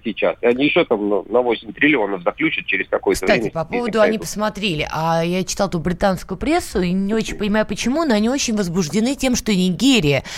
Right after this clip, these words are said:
Speaker 2: возможно, заключит с Россией сделку на поставку нашего оружия.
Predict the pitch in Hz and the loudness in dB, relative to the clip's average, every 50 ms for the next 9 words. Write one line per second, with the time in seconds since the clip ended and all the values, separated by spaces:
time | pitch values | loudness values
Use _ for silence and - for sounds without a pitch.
0 | - - - - 160 180 190 165 185 202 214 214 180 147 180 175 170 170 165 151 | -12 -10 -4 2 4 4 4 4 2 2 2 2 2 2 0 2 2 2 2 0
1 | 156 175 - 196 185 - - 196 147 - 147 160 170 160 - - 190 196 180 165 | 0 -2 -2 -2 0 2 0 0 0 0 0 2 2 2 0 0 2 2 4 4
2 | 156 156 147 139 139 147 233 254 262 - - 170 139 - - - - - - 165 | 4 2 2 0 0 2 2 2 2 2 2 0 0 0 -4 -14 -12 -6 0 0
3 | 202 214 208 175 151 - - 196 202 202 - 175 160 151 151 156 170 165 - 147 | 0 2 2 0 -2 0 0 -2 -2 -2 -2 -4 -2 -2 0 0 0 -2 -2 -2
4 | 139 135 131 135 135 151 165 147 104 92 117 - - | 0 2 2 2 2 2 0 0 0 -2 -4 -4 -6